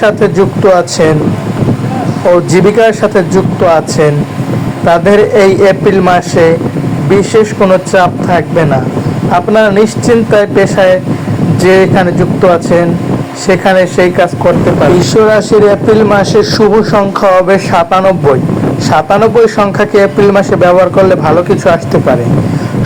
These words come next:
শুভ দিক হবে পূর্ব দিক। বৃষ রাশির জাতক জাতিকে পূর্ব দিকে যাত্রা করলে শুভ ফল লাভ করতে পারবেন, লাভের আশা বেশি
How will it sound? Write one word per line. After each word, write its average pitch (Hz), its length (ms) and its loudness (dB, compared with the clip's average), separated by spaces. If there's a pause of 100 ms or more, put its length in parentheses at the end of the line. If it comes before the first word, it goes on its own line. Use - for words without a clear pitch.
শুভ 214 180 2 (200)
দিক 226 160 2 (100)
হবে 202 180 2 (100)
পূর্ব 214 240 2 (160)
দিক। 131 160 0 (480)
বৃষ 190 180 2 (140)
রাশির 226 320 2
জাতক 202 280 2 (100)
জাতিকে 214 320 2 (120)
পূর্ব 214 200 4 (140)
দিকে 208 160 0 (120)
যাত্রা 196 280 2 (100)
করলে 190 300 4 (760)
শুভ 214 180 2 (140)
ফল 196 200 2 (140)
লাভ 180 140 0 (100)
করতে 190 340 2
পারবেন, 185 280 2 (140)
লাভের 175 360 2
আশা 185 140 0 (100)
বেশি 170 180 2